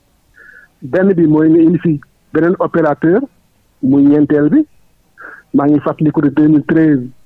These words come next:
bi nguur gu bees bi ñëwee, doon nañu wax ne dañ fi indi beneen quatrième opérateur. Depuis lors, gis nañ génn nañ si. Lu tax ñun xamuñu. Mais beneen ponk bi moo di ne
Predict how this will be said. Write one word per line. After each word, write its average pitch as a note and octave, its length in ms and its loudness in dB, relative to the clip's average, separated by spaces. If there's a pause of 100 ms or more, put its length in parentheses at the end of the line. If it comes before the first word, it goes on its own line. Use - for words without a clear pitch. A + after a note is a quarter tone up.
(100)
bi C3 180 -2
nguur D#3 220 2
gu D3+ 140 0
bees D#3 240 0
bi D#3 100 0
ñëwee, D#3 380 2
doon D3 180 0
nañu D3+ 220 2
wax D3 100 -4
ne D3+ 60 -2
dañ C#3+ 180 0
fi E3 80 -2
indi D3 140 0
beneen D3+ 240 0
quatrième D3+ 360 -2
opérateur. C#3+ 600 -2 (600)
Depuis D#3 220 -2
lors, D3+ 160 2
gis C#3 140 0
nañ C#3+ 180 2
génn D3+ 200 2
nañ D3+ 160 2
si. - 100 -16 (240)
Lu C#3 60 0
tax F3+ 180 -2
ñun C#3+ 180 2
xamuñu. C#3+ 380 0 (960)
Mais D3 160 2
beneen A3 300 0
ponk A#3+ 260 -2 (100)
bi A3+ 120 2
moo G#3 200 2
di F3+ 120 0
ne B3+ 260 2